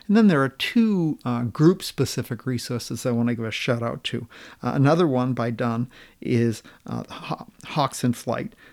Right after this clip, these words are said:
Uh, Hawks in Flight is in the second edition. The first edition really was terrific. It changed the way I thought about trying to identify, uh, raptors in flight. But the second edition is a thing of beauty. It has a lot more color plates, but it rema-,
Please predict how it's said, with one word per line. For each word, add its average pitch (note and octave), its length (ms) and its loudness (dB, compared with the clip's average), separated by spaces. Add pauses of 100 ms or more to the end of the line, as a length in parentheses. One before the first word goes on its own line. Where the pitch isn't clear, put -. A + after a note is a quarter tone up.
(140)
Uh, B2+ 100 -6
Hawks D#3+ 260 -2
in D#3+ 80 0
Flight B2+ 280 0
is - 140 -10
in C#3 120 0
the A#2 80 -2
second D3 380 -2
edition. B2+ 380 -4
The A#2 60 -6
first A3 320 0
edition C#3+ 460 -2 (300)
really E3+ 400 0
was B2 220 0
terrific. C#3+ 600 -4
It - 80 -10 (260)
changed D#3 380 -2
the C3 80 -4
way B2+ 220 -2
I A#2+ 80 -2
thought B2+ 260 -4
about B2 380 -4 (100)
trying C3 240 -6
to B2+ 80 -6
identify, B2+ 680 -6 (120)
uh, C3 60 -8
raptors B2+ 520 -4
in B2 120 -2
flight. C3+ 360 -2 (280)
But - 100 -14
the C#3+ 100 -2
second D#3+ 440 -4
edition B2 360 -6
is - 140 -8
a B2 60 -6
thing - 260 -6
of B2+ 160 -10
beauty. - 280 -10
It - 120 -12
has C3+ 220 -8
a B2+ 40 -4
lot B2 220 -4
more B2+ 140 -4
color A2 320 -6
plates, - 600 -2 (300)
but D#3+ 100 4
it - 80 -2
rema-, C#3+ 320 0